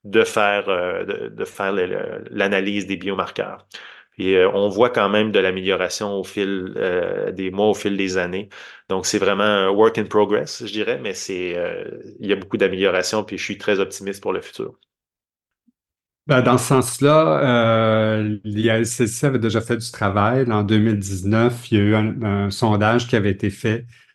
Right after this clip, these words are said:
Speaker 2: Euh, il y avait deux mille cinq cents répondants dans cent deux pays. Puis, euh, la conclusion générale de ce sondage-là, qui a été présentée à un des congrès du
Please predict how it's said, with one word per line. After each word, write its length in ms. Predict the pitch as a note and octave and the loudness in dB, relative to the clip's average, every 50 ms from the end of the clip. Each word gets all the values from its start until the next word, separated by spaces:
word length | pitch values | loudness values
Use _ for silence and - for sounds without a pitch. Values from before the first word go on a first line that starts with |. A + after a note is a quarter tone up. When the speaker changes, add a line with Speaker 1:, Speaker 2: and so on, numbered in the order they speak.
| _ _ - | _ _ -2
Speaker 2:
Euh, 200 | G#2+ G#2 G2+ G2+ | 0 2 4 4
il 60 | G2+ G2 | 4 4
y 40 | G2+ | 4
avait 220 | G2+ G2 G#2+ G#2 | 4 4 2 4
deux 200 | G2 A2 A#2 A#2 | 6 6 6 6
mille 120 | A#2 B2 | 6 4
cinq 240 | A2+ - B2+ A#2+ G#2+ | 4 4 2 2 2
cents 180 | - - A#2+ A2+ | 2 0 0 0
répondants 800 | G2+ G#2+ G2+ - A2+ G#2+ G#2 G2+ G2 A2 G#2+ G#2+ A2 A2+ A2+ A2+ | 0 0 0 0 0 0 2 2 2 2 2 2 0 0 -2 -2
dans 200 | G#2+ G2+ F#2+ G2 | -2 -2 -4 -4
cent 260 | - - A#2 A#2 A2+ | -2 0 0 2 2
deux 220 | G#2+ A2 G#2+ G2+ | 2 2 2 2
pays. 540 | - A2 G#2+ G2+ G2+ G2+ G2+ G#2+ A2+ A2+ - - _ _ _ _ _ _ _ _ | 2 2 2 4 4 2 2 0 -2 -4 -8 -16 _ _ _ _ _ _ _ _
Puis, 600 | - - - A2+ G#2+ G#2+ A2 A2 A2 A2 A2 G#2+ | -12 -10 -4 0 2 4 4 4 4 4 4 4
euh, 440 | G#2 G#2 G#2 G#2 G#2 G#2 G#2+ A2 - - - _ - | 4 2 2 2 0 0 0 -2 -6 -8 -8 _ -2
la 160 | A#2+ A2 G#2+ | 0 0 2
conclusion 500 | - - B2 A2 A#2+ - A#2 A2 B2+ B2+ | 2 2 2 2 2 0 2 4 4 4
générale 520 | A#2 B2+ A#2+ A2+ A2 F#2+ G#2+ A#2 B2+ C3 | 4 4 4 4 2 2 2 2 2 2
de 100 | A2+ G#2+ | 0 0
ce 100 | G#2 - | -2 -4
sondage-là, 640 | - A2+ G#2+ G#2+ G#2 G#2 G2+ G2+ F#2 - G2+ A#2 B2+ | -4 -2 -2 0 2 2 2 0 0 0 0 0 0
qui 140 | B2 - A#2 | 2 2 0
a 20 | |
été 140 | F#2 - A2 | 0 0 -2
présentée 800 | - - A#2 G#2 F#2+ G#2 G#2 G2+ G2+ - A#2+ A#2 A#2 A#2+ A#2+ A#2 | -2 -2 -2 0 2 2 2 0 0 2 2 4 4 4 4 4
à 100 | G#2 G2+ | 4 2
un 240 | G2+ G2+ G#2+ A#2 A2 | 2 2 0 0 0
des 120 | G#2+ G2+ | -2 -2
congrès 720 | G2+ - G#2 G2+ G2+ F#2+ G2+ F#2 G#2+ A2 A2+ A2+ A2+ A2+ | 0 0 0 0 0 0 0 0 2 2 2 2 2 0
du 460 | G#2 F2+ E2+ G2+ G#2 G#2 G#2 G#2 G2 | -2 -4 -4 -2 -2 0 0 -2 -4